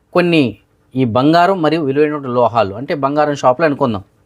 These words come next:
అందులో బంగారం కావచ్చు, ఇంక వేరే ఏదైనా సరే గోల్డ్, డైమండ్స్ కావచ్చు, ఇలాంటివి అమ్ముతుంటారు కదా. So అలాంటి వాళ్ళు కొన్ని నిబంధనలను అతిక్రమించేందుకు గాను వారిపైన చర్యలు తీసుకోవడం జరిగింది. వాళ్ళకి జరిమానాలు విధించారు. అలాగే కొంతమందికి ఆ షాపుల యొక్క లైసెన్స్ కూడా కొంతకాలం పాటు సస్పెండ్ చేసినట్లు కూడా తెలియజేస్తున్నారు.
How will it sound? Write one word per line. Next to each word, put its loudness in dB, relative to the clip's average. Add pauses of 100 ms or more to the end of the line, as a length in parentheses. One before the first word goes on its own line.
అందులో 0
బంగారం 2
కావచ్చు, 2
ఇంక -4
వేరే 4
ఏదైనా -2
సరే -4
గోల్డ్, 2 (320)
డైమండ్స్ 0
కావచ్చు, 2
ఇలాంటివి 0
అమ్ముతుంటారు -4
కదా. -2 (460)
So 2
అలాంటి 0
వాళ్ళు 2
కొన్ని -2
నిబంధనలను 0
అతిక్రమించేందుకు -4
గాను 2
వారిపైన 0
చర్యలు -4
తీసుకోవడం -2
జరిగింది. 0 (160)
వాళ్ళకి 2
జరిమానాలు 2
విధించారు. 0
అలాగే 2
కొంతమందికి -2 (560)
ఆ 4
షాపుల 0
యొక్క 0
లైసెన్స్ -2
కూడా -8
కొంతకాలం -4
పాటు -6
సస్పెండ్ -2
చేసినట్లు 0
కూడా -2
తెలియజేస్తున్నారు. 0